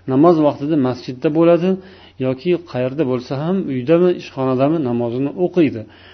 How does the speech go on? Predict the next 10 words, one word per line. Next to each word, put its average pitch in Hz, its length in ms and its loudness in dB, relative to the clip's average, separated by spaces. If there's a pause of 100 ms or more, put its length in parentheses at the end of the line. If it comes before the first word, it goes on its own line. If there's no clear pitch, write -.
(320)
Agar 151 280 4
masjidga 147 540 2
borishni 151 360 2
iloji 135 420 -2
bo'lmasa, 180 520 2 (120)
uyda 139 360 -2
yoki 139 300 -6
ishxonada 127 460 -6
o'qish 170 240 -6
kerak. 139 280 -2